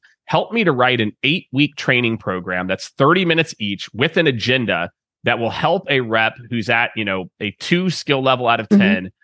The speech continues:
Speaker 1: get better at having conversations with
Speaker 2: Mm-hmm.
Speaker 1: executives in this industry." It can do all of that.
Speaker 2: Right.
Speaker 1: And
Speaker 2: Which is amazing.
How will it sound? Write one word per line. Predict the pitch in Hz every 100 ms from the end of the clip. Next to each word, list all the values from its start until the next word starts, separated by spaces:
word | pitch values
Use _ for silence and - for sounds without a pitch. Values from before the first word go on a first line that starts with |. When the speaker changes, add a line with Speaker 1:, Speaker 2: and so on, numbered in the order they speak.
| _ - 104
Speaker 1:
get | 151 -
better | 127 131 123 110 -
at | 101 104 -
having | - 120 120
conversations | 113 123 110 110 110 107 117 98
with | 104
Speaker 2:
Mm-hmm. | 104
Speaker 1:
executives | - 104 - 101 95
in | 92 92
this | 90
industry." | - 82 82 - 71 62 _ _ _ _ _ _ -
It | -
can | 139
do | 120 107
all | 92 85
of | 87
that. | - - _ _
Speaker 2:
Right. | 262 277 - -
Speaker 1:
And | 110 113 -
Speaker 2:
Which | 339 381 -
is | 359 311 - _ -
amazing. | 302 339 339 381 381 427 415 226 156